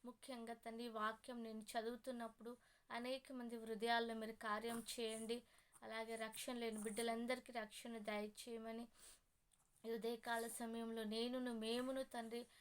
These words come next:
మా హృదయాలను సరిచేసుకొని నూతన సంవత్సరంలో ప్రవేశించే కృప దయచేయమని ప్రభా. అయ్యా, నా పిల్లల చుట్టూ, నా భర్త చుట్టూ, నా చుట్టూ అగ్ని కంచె వేసి కాపుదల దయచేయమని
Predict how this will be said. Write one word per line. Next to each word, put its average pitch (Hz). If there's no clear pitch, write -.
మా 226
హృదయాలను 240
సరిచేసుకొని 247
నూతన 226
సంవత్సరంలో 226
ప్రవేశించే 226
కృప 262
దయచేయమని 220
ప్రభా. 214
అయ్యా, 226
నా 226
పిల్లల 233
చుట్టూ, 226
నా 220
భర్త 226
చుట్టూ, 233
నా 233
చుట్టూ 262
అగ్ని 214
కంచె 226
వేసి 226
కాపుదల 240
దయచేయమని 220